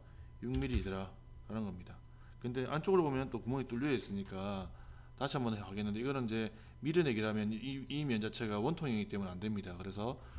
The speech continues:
어, 앞에서 보고 이거를 회전으로, 어, 형상을 깎아내야 됩니다. 그래서 회전이니까, 어,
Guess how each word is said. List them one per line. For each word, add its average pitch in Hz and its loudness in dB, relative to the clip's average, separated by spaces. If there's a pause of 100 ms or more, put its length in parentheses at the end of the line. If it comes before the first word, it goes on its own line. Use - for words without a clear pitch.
(360)
어, 127 -10
앞에서 127 0
보고 104 0
이거를 101 0
회전으로, 135 0 (960)
어, 95 -8
형상을 120 -2
깎아내야 123 0
됩니다. 87 -8
그래서 101 -6
회전이니까, 110 2 (800)
어, 95 -6